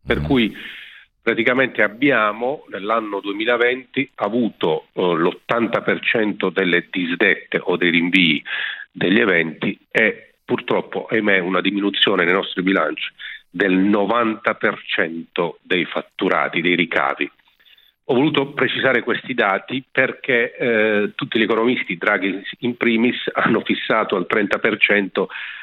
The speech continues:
Speaker 1: eh, l'introduzione per i ristori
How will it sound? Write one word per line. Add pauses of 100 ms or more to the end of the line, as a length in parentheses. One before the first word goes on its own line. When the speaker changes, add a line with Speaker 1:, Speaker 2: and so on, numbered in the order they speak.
(160)
Speaker 1:
eh,
l'introduzione (420)
per
i
ristori